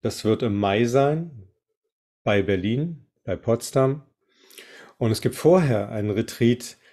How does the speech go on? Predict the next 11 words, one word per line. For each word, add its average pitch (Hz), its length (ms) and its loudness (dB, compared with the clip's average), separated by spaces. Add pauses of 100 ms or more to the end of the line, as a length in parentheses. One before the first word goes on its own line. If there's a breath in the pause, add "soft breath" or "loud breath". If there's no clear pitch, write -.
(240 soft breath)
im 110 280 0
April 123 840 4 (480 soft breath)
zusammen 127 360 4
mit 117 140 4
Jonathan 123 420 4
von 113 160 0
Rosenberg, 110 840 2 (680 soft breath)
der 107 320 4
als 104 380 2
ganzheitlicher 117 560 2
Herzspezialist 107 1120 -2